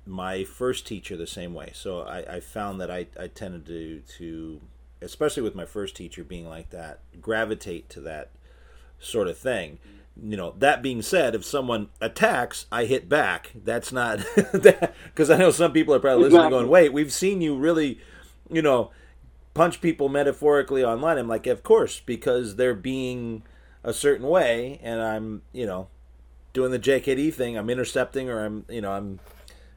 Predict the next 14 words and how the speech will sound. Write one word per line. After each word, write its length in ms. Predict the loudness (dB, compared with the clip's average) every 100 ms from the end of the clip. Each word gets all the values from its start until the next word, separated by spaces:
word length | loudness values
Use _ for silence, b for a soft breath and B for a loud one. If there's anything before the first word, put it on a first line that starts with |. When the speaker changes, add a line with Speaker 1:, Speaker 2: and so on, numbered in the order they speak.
| -12
Speaker 1:
uh, 260 | -6 -4 -6 -12 -20 -14 -6
attacking 560 | -2 2 0 -2 -8
and 80 | -6
putting 220 | -2 -2
them 80 | -2
back 200 | -2 -2
on 100 | -4
their 120 | -8
heels." 320 | -2 0 0 -2
But, 340 | -4 -4 -6
you 80 | -10
know, 120 | -8
I'm 180 | -8 -6
not 260 | -6 -8